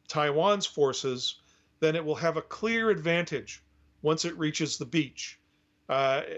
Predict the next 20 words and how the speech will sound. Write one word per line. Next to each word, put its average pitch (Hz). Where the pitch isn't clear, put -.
or 160
even 170
before 196
it 156
reaches 147
the 139
beach. 123
I 165
expect -
that, 143
uh, 139
the 139
P -
L 185
A 156
will 147
first -
conduct, 160
uh, -
uh, 139